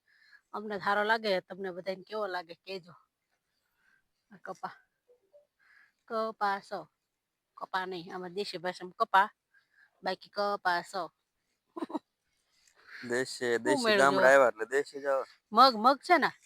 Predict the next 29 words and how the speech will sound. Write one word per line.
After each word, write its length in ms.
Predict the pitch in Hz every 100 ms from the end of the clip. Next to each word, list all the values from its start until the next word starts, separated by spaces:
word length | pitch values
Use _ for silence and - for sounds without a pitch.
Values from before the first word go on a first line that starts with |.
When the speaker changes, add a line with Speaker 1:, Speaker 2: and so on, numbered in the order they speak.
| _ 110
Speaker 2:
હમ. 300 | 107 113 101 _ _ _ _ _ _ _ - - _ _
Speaker 1:
જો 120 | 190 220
મિત્રો. 420 | 226 - 233 233 220 196 175 - - _
Speaker 2:
જો 180 | 117 117 110
મગ. 180 | 104 98 _ - - - _ -
Speaker 1:
મગ. 360 | 190 202 220 220 214 185 160 - _ -
Speaker 2:
લીલા 300 | 110 113 113
મગ 200 | 110 113
ખાવાની 420 | - 117 117 110 117
બહુ 120 | 120
મજા 280 | 110 104 101
આવે. 140 | 98 _
Speaker 1:
વાવ, 540 | 175 180 170 160 156 165
લીલા 320 | 175 170 156
મગ. 280 | 170 170 - -
Speaker 2:
જ્યારે 240 | 104 110 110
આ 140 | 110
વસ્તુ 260 | 113 - 117
થાય 220 | 120 120
ત્યારે 220 | - 107
આપણે 200 | 107 107
એકટાણા 360 | 107 - 123 113
ચાલુ 260 | 101 98 95
હોય. 160 | 95 _ _ _
Speaker 1:
<laughs> 440 | 254 - 302 - - _ - 339 - - - - - - _ _ _ _ 190
દર 260 | 202 190
શ્રાવણ 420 | - - 185 185
મહિનામાં 340 | 185 180 175 175
કા? 160 | 262